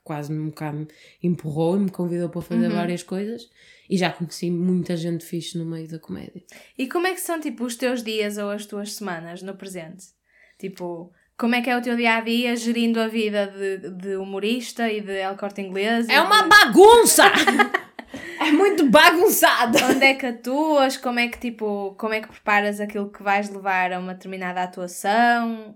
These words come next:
Speaker 2: Como é que geres essas várias facetas da tua profissão?
Speaker 1: Olha, <laughs> ora bem, é uma questão muito pertinente que eu acho que nem eu sei muito bem como é que giro as coisas.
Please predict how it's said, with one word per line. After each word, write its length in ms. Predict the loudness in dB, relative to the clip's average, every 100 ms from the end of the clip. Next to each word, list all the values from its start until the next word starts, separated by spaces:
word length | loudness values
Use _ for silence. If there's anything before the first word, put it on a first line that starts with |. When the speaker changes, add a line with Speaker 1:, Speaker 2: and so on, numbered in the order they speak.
| _ -8
Speaker 2:
Como 160 | -6
é 80 | -6
que 100 | -10 _ _ _
geres 540 | -8 0 0 0 -6 -8
essas 300 | -8 -8 -6
várias 320 | -4 -6 -10
facetas 880 | -10 -10 -8 -10 -10 -14 -16 -20 _ _ -20 -20 _ _ -6
da 140 | -2
tua 180 | 2 0
profissão? 680 | 0 -4 -4 -2 -4 -6 -10 _ _ _ _ 0
Speaker 1:
Olha, 240 | 0 0 -6 -6 -6 -4 -2 -4 -4
<laughs> 580 | -16 -16 -4 -2 -2 0
ora 260 | 2 4 2
bem, 440 | 2 2 0 -2 -2 -2 -4 -4 -14 -6
é 100 | 0 4
uma 140 | 4
questão 300 | 2 2 2
muito 320 | 4 4 2
pertinente 580 | -2 -2 2 4 2 0
que 140 | 0
eu 100 | 4 4
acho 240 | 2 0
que 100 | 2
nem 260 | 6 6 6
eu 100 | 4
sei 200 | 4 2
muito 280 | 4 0 0
bem 180 | 0 4
como 220 | 6 6
é 80 | 6
que 140 | 0
giro 260 | 0 2 0
as 160 | -2
coisas. 580 | -6 -4 -4 -6 -10 -12